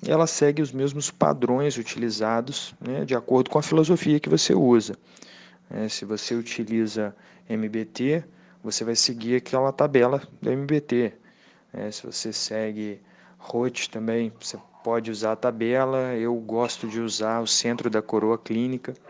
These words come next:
Então, a filosofia que eu sigo e ensino é do centro da coroa clínica. Então, nos molares, a gente segue o mesmo princípio, tendendo a posicionar o centro do acessório no centro da coroa clínica, né?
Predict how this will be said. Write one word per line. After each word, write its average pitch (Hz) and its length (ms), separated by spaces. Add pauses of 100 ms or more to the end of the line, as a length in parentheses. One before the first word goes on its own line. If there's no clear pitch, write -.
(880)
Então, 110 380
a 107 40
filosofia 110 580
que 117 120
eu 110 60
sigo 110 560
e 110 40
ensino 107 580
é 110 140
do 117 120
centro 113 360
da 107 100
coroa 104 280
clínica. 127 500 (520)
Então, 131 240
nos 147 140
molares, 131 460
a 117 40
gente 123 180
segue 123 260
o 123 40
mesmo 113 300
princípio, 117 640 (460)
tendendo 117 360
a - 20
posicionar 113 680
o 113 40
centro 113 440
do 113 60
acessório 135 640
no 165 120
centro 180 360
da 165 100
coroa 180 300
clínica, 104 460 (260)
né? - 140